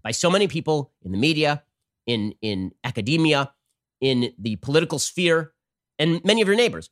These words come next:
to divide us along racial and class lines, to,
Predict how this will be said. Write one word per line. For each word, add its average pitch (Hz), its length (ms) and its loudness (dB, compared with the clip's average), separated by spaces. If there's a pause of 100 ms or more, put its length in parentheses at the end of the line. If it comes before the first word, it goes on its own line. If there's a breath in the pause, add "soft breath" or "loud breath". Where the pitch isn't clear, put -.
(180)
to 160 100 -6
divide 170 340 2
us 175 120 -4
along 143 420 0
racial 170 500 2
and 117 180 -6
class 147 340 -2
lines, 139 340 -4 (280)
to, - 120 -12